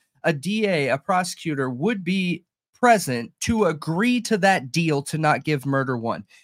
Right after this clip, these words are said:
And that's one of the pieces of evidence that he has against them, that they lied. That is not something a police officer can decide. Now, the police officer can suggest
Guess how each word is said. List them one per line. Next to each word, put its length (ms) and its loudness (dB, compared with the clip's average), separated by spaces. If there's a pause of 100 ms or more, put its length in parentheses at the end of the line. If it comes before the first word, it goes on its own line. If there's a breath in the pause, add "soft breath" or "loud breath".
And 160 2
that's 200 4
one 220 2
of 80 0
the 80 0
pieces 400 -4
of 140 2
evidence 500 -2
that 100 -4
he 120 -2
has 240 0
against 400 -2
them, 220 0
that 160 -2
they 140 2
lied. 460 2 (240 loud breath)
That 140 6
is 120 0
not 220 4
something 380 0
a 40 2
police 440 -4
officer 420 -2
can 160 -4
decide. 500 -2 (280 soft breath)
Now, 280 4
the 160 -2
police 300 -4
officer 400 -4
can 180 -6
suggest 960 -2